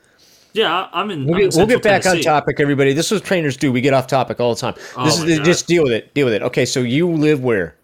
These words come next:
Speaker 1: I live in Central Tennessee, just outside of Nashville.
Speaker 2: Okay, great. And what the numbers look like for you today, sir?
Speaker 1: So, um,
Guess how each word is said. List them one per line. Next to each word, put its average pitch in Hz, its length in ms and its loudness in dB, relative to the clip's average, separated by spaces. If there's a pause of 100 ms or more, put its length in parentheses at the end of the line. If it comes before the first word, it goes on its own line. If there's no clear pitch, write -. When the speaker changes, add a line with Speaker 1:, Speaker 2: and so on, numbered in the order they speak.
(300)
Speaker 1:
I 156 60 -4
live 175 120 -2
in 170 100 -10
Central 160 240 -10
Tennessee, 143 320 -8
just 110 220 -10
outside 117 240 -6
of 101 60 -10
Nashville. 98 560 -14 (400)
Speaker 2:
Okay, 117 180 -2
great. 104 320 -2
And 117 560 0
what 123 160 0
the 156 80 -2
numbers 117 340 -2
look 95 180 -8
like 92 180 -4
for - 160 -8
you 85 160 -12
today, 147 440 -4
sir? - 320 -10 (1300)
Speaker 1:
So, 135 580 0
um, 151 560 -2